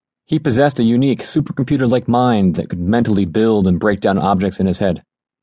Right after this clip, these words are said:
run multiple simulations on those objects, and tweak minor details to get variations on results, allowing him to see things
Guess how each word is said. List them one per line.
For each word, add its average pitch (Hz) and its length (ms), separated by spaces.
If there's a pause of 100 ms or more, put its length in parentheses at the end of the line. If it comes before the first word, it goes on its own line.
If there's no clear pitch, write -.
(260)
run 107 180
multiple 107 360
simulations 104 640
on 95 140
those 85 120
objects, 95 460 (540)
and 220 100
tweak - 300 (120)
minor 156 360
details 101 640
to 101 100
get 110 140
variations 120 720
on 92 160
results, 87 480 (440)
allowing 107 380
him 127 160
to 98 80
see 113 220
things 95 420